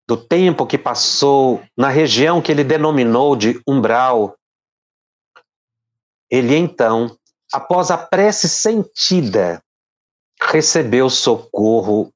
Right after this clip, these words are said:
que suplicara. E assim ele descreve: "E, embora transportado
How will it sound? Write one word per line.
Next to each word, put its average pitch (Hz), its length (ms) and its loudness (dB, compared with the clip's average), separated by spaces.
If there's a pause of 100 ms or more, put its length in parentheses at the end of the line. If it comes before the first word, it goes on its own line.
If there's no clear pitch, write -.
que - 100 0
suplicara. 98 800 -4 (1300)
E 127 100 2
assim 151 640 0 (800)
ele 143 220 2
descreve: 107 840 0 (2250)
"E, - 280 -4 (1800)
embora 151 680 2 (1120)
transportado 165 1400 0